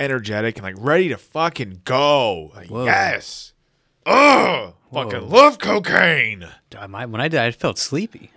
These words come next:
Speaker 2: That
Speaker 1: Yeah,
Speaker 2: was
Speaker 1: you had
Speaker 2: weird.
Speaker 1: some bad cocaine. And I don't even wanna fuck with cocaine now 'cause everyone's fucking dying of, um,
Speaker 2: Fentanyl?
Speaker 1: uh, fentanyl, man.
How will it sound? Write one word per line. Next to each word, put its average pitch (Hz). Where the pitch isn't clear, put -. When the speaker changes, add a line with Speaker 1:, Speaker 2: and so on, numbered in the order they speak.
Speaker 2:
That 110
Speaker 1:
Yeah, 98
Speaker 2:
was 87
Speaker 1:
you 131
had 143
Speaker 2:
weird. 107
Speaker 1:
some 107
bad 98
cocaine. 85
And 151
I -
don't 226
even 208
wanna 175
fuck 143
with 123
cocaine 95
now 82
'cause 95
everyone's 151
fucking 127
dying 104
of, 90
um, 78
Speaker 2:
Fentanyl? 101
Speaker 1:
uh, 120
fentanyl, 139
man. 143